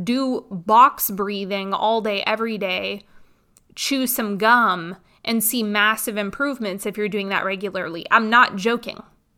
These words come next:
I'm not joking. So that is something that I would say everyone should, yes, should be doing. Learn how to regulate your nervous system.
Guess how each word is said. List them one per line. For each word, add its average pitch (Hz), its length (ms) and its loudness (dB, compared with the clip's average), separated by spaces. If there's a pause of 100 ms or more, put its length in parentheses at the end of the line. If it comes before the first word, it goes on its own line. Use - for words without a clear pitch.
(100)
I'm 208 160 -4
not 202 220 2
joking. 190 500 -6 (100)
So 226 460 2
that 233 600 6
is 220 240 -2
something 208 460 -4
that 196 260 -2
I 214 140 8
would 220 260 -2
say 202 480 -6 (480)
everyone 240 760 4
should, 202 640 0
yes, 214 380 0 (100)
should 208 480 -2
be 208 120 -6
doing. 196 440 -6 (500)
Learn 226 440 2
how 247 180 4
to 240 80 2
regulate 220 400 0
your 208 100 -4
nervous 202 340 -4
system. - 560 -12